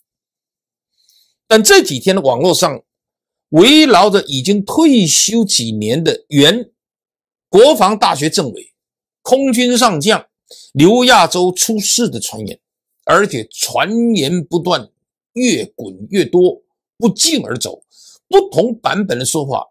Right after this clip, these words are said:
也不少。最新的消息是，刘亚洲于十二月十三日被宣布滞留至，啊，叫滞留。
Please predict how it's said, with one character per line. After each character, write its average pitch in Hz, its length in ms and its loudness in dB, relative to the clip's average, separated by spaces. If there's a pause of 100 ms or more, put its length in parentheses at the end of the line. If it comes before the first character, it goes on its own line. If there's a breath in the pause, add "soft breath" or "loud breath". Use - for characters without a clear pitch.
也 110 160 -6
不 - 100 -10
少。 - 240 -12 (1700 soft breath)
最 359 200 4
新 311 160 0
的 277 80 0
消 240 240 2
息 208 140 -2
是， 180 240 -4
刘 208 220 2
亚 320 160 4
洲 233 200 2
于 151 120 -2
十 - 300 2
二 330 120 2
月 233 140 4
十 - 180 -2
三 220 260 2
日 226 140 0
被 185 140 0
宣 202 240 -2
布 175 100 -6
滞 208 380 -4
留 135 280 0
至， - 340 -4 (200)
啊， 113 80 -16
叫 120 140 -6
滞 127 240 -4
留。 101 260 -8